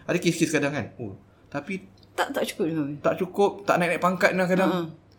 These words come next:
Speaker 1: Kerja tak naik pangkat lah.
Speaker 2: Ha.
Speaker 1: Nak promotion, nak promotion. Ada kes abang
Speaker 2: Hmm.
Speaker 1: kali gitu, dia orang
Speaker 2: Hmm.
Speaker 1: macam datang,
Speaker 2: Hmm.
Speaker 1: dia mengira tapi
Speaker 2: Hmm.
Speaker 1: nak po-, nak sangat promotion, Ustaz, tapi
Speaker 2: Hmm.
Speaker 1: tak pernah dapat promotion. Itu
Speaker 2: Hmm.
Speaker 1: sebenarnya kadang nak kunci dia,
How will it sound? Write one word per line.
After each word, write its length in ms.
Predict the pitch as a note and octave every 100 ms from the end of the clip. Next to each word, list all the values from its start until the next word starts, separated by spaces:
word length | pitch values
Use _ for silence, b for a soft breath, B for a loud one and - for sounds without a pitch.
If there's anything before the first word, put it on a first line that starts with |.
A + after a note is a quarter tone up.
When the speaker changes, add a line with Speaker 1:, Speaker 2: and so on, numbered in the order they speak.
| -
Speaker 1:
Kerja 220 | - G#3+ A#3+
tak 160 | G3
naik 160 | A3 A3
pangkat 240 | G#3+ -
lah. 160 | D3+ G#2+ - -
Speaker 2:
Ha. 300 | F#3 F3+ D#3+
Speaker 1:
Nak 240 | E3 -
promotion, 480 | F#3+ G3 G3 F#3+ F#3+
nak 160 | F#3
promotion. 240 | F#3 F#3 F#3
Ada 140 | F#3
kes 80 | F#3+
abang 160 | F3+ E3+
Speaker 2:
Hmm. 80 | E3+
Speaker 1:
kali 120 | E3
gitu, 180 | D#3+ F3+
dia 160 | C#3+
orang 160 | C#3+ D#3
Speaker 2:
Hmm. 80 | C#3+
Speaker 1:
macam 200 | C3+ C3+
datang, 460 | C3+ C3 - D3 D#3 - -
Speaker 2:
Hmm. 320 | B3 F3 F3 -
Speaker 1:
dia 260 | A#2 C3 D3 D3
mengira 480 | C#3+ C3 C#3 C#3 D3 C#3+
tapi 340 | - - D3
Speaker 2:
Hmm. 80 | C3
Speaker 1:
nak 240 | B2 -
po-, 240 | - B2 - - _ _ - E3
nak 160 | E3+
sangat 160 | E3 -
promotion, 400 | D3 D3 D3 C3
Ustaz, 160 | C3+
tapi 240 | - D3 F3
Speaker 2:
Hmm. 20 |
Speaker 1:
tak 80 | -
pernah 140 | C3+
dapat 220 | A#2 F2 E2
promotion. 400 | G2 F#2+ F#2+ E2 - - - - _ _ -
Itu 160 | G3+
Speaker 2:
Hmm. 120 | F3+ D#3+
Speaker 1:
sebenarnya 240 | D#3 C#3
kadang 200 | C#3 C3+ C3
nak 160 | B2
kunci 320 | C3 C3 D3 A#2+
dia, 160 | A#2